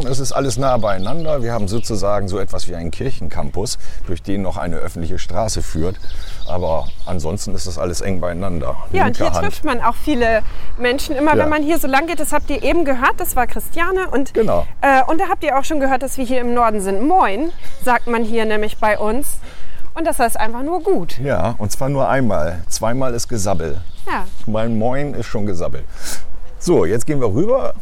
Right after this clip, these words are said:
Speaker 1: über die kleine Straße, sind schon am Laurentiushaus. Das Gemeindehaus heißt nach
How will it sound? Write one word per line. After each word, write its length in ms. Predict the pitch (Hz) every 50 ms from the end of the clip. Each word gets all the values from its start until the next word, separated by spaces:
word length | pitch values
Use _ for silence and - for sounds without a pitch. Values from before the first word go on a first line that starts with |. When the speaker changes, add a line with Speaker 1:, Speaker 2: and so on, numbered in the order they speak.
| - - -
Speaker 1:
über 140 | 104 110 101
die 80 | -
kleine 260 | - - - - - -
Straße, 420 | - - 190 214 220 - 214 202 175
sind 220 | 160 170 170 196 -
schon 200 | - - 151 151
am 220 | - - 131 131 123
Laurentiushaus. 1200 | 131 135 110 87 80 80 82 - - - 73 69 - - - 71 67 69 67 67 - - - - -
Das 160 | - 87 -
Gemeindehaus 800 | - - 85 87 87 92 98 92 85 87 87 92 90 - - -
heißt 360 | 90 90 87 - - - - - - - - - - - - - -
nach 420 | 82 92 90 87 85 - - -